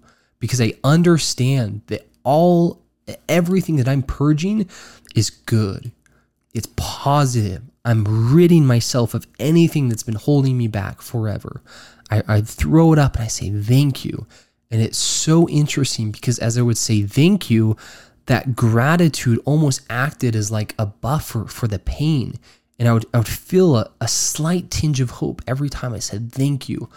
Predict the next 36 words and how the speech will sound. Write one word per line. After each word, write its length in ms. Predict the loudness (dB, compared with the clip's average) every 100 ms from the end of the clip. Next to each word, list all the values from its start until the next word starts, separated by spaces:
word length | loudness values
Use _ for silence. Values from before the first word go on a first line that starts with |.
| -20 -20 _ _
And 80 | 0
I 60 | 0
realized 640 | 2 2 2 2 0 -2
that 180 | -6 -6
even 360 | -2 0 2 2
though 220 | 2 0
I 180 | -2 -4
was 220 | -2 -4
dying, 640 | -4 -4 0 0 0 -2 -6 _ _ _ _ -2
I 60 |
was 140 | 2 2
becoming 520 | 0 -2 0 0 0
lighter. 440 | 0 -2 -4 -10 -16 _
And 80 | -2
I 60 | -2
finally 420 | 0 0 2 0
accepted 500 | -2 -4 -6 -6 -12
it. 80 | -12 _ _ _ _ _ _ _ -6
I 120 | -6
finally 400 | 0 2 2 2
accepted 380 | 0 -4 -2 -2
it 20 |
in 100 | 0
my 120 | 0
mind. 280 | 0 -2 -4
I 40 |
said, 280 | -6 -6 -8 -6
"It's 180 | -6 -4
okay. 460 | -4 -4 -6 -8 _ _ _
If 200 | -2 0
I 120 | 0
die 400 | 0 0 0 2
right 420 | 2 0 0 0 -2
here, 480 | 0 2 2 0 -4 -4
right 240 | 0 2
now, 480 | 0 0 2 0 -2